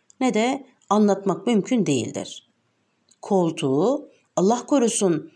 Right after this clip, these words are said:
Temmuz güneşi karşısında laşeden daha murdar kokardı. Anlatırlar ki,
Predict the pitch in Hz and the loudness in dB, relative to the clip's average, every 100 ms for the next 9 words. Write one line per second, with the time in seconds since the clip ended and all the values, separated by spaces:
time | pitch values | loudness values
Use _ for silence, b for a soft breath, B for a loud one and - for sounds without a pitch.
0 | B - 240 254 311 226 180 226 220 277 | B -4 4 8 8 6 2 4 2 0
1 | 233 190 180 180 185 185 208 156 170 170 | 2 0 0 -2 0 2 2 4 2 2
2 | 202 262 254 214 208 165 143 - 127 123 | 0 2 2 2 2 0 0 0 -2 -4
3 | 123 - 95 - - _ _ _ _ _ | -14 -6 -6 -8 -18 _ _ _ _ _
4 | _ _ _ _ _ _ _ - 196 233 | _ _ _ _ _ _ _ -4 0 0
5 | 240 277 339 311 - 139 113 | 0 2 4 2 0 -4 -4